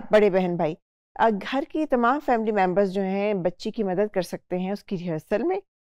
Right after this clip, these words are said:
उसकी डिलीवरी में और उसको प्रैक्टिस कराने में। So बुनियादी तौर पे ये जो लिटरेसी प्रोग्रेस है ये फैमिली और स्कूल और बच्चे ये तीनों का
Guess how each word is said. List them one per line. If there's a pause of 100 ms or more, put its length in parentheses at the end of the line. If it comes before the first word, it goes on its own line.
(100)
उसकी
डिलीवरी
में (120)
और
उसको
प्रैक्टिस
कराने
में। (420)
So
बुनियादी
तौर (120)
पे
ये
जो
लिटरेसी
प्रोग्रेस
है
ये
फैमिली
और
स्कूल
और
बच्चे
ये
तीनों
का